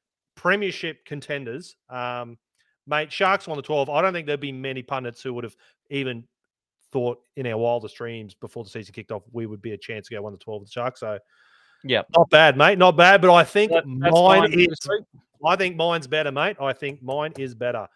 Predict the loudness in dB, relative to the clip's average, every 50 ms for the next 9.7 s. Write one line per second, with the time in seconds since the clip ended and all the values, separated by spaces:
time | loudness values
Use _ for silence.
0 | _ _ _ _ _ _ _ -8 -6 -4 -2 -2 -2 -4 -6 -8 -12 -18 _ _
1 | _ _ _ _ _ _ _ _ _ -20 _ _ -16 -4 0 2 2 4 2 2
2 | 2 2 2 2 2 2 2 2 2 0 -2 -4 -4 -2 -2 -2 -2 -4 -8 -8
3 | -6 -6 -6 -6 -8 -12 -14 -12 -10 -8 -10 -10 -10 _ -6 -6 -6 -6 -6 -8
4 | -8 -6 -6 -6 -6 -6 -8 -10 -10 -10 -10 -12 _ _ _ _ _ _ _ -8
5 | 0 4 4 4 4 2 -2 -8 -8 -4 -2 0 0 0 -2 -6 -12 -16 -16 -14
6 | -10 -8 -6 -4 -4 -6 -8 -10 -14 -18 -12 _ -6 -6 -6 -6 -10 -12 -12 -14
7 | -16 -16 -16 -18 _ -10 -10 -8 -8 -8 -8 -8 -8 -10 -10 -12 -14 -16 _ _
8 | _ _ _ _ _ _ -12 -8 -8 -8 -10 -8 -8 -8 -6 -6 -8 -10 -10 -10
9 | -10 -10 -8 -8 -10 -8 -10 -12 -14 -16 -20 -20 -20